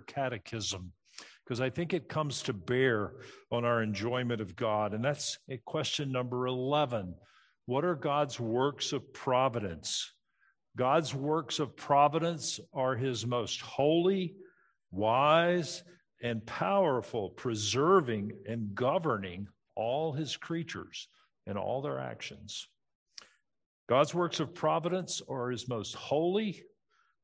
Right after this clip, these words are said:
wise, and powerful, preserving and governing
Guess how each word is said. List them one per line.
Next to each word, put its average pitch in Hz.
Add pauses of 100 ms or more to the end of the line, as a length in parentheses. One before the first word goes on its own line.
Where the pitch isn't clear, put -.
wise, 147 (140)
and 117
powerful, 165 (340)
preserving 123 (360)
and 123
governing 123